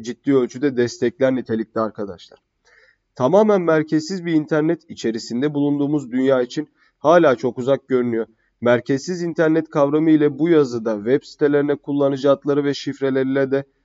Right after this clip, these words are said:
blockchain tabanlı cüzdanlar vasıtasıyla bağlanmayı kastediyorum. Konuya aşina olanlar uzun yıllardır zaten MetaMask gibi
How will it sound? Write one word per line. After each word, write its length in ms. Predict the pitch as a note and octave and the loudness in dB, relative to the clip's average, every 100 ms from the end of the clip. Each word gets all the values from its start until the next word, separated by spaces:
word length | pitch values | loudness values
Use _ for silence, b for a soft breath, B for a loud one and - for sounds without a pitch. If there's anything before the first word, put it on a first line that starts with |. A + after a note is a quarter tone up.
| _ - | _ 0
blockchain 480 | B2 E3+ - F3 E3+ | 2 2 2 0 0
tabanlı 440 | D#3 D3 C#3+ C#3+ | 0 0 0 -2
cüzdanlar 540 | B2 C3 C3 C3 C#3 | -4 -2 2 2 2
vasıtasıyla 800 | C#3+ B2+ B2 - B2 - C3+ A#2 | 0 0 -2 -4 -8 -4 -4 -2
bağlanmayı 540 | A2 A2 A2+ A#2 A#2 A#2+ | -2 -2 0 0 -2 -2
kastediyorum. 640 | A#2 G#2+ - G#2 - - _ _ _ _ _ | -6 -10 -12 -14 -16 -20 _ _ _ _ _
Konuya 380 | B2 B2 F3 F#3+ | 0 4 4 4
aşina 400 | F3 - F3 F3 | 2 0 2 2
olanlar 400 | D#3 C#3+ D3+ D#3+ | 2 0 0 -2
uzun 300 | A#2+ A2 C#3+ | -4 -2 2
yıllardır 580 | D#3+ D3 C3+ B2+ B2 C#3+ | 2 2 2 0 0 -4
zaten 540 | A#2+ B2 C3+ C3+ C3+ | -2 0 0 0 -4
MetaMask 640 | A#2+ C#3 D3+ C#3+ C3+ B2 - | -2 -2 -2 -2 -2 -4 -10
gibi 280 | B2 C#3 | -6 -6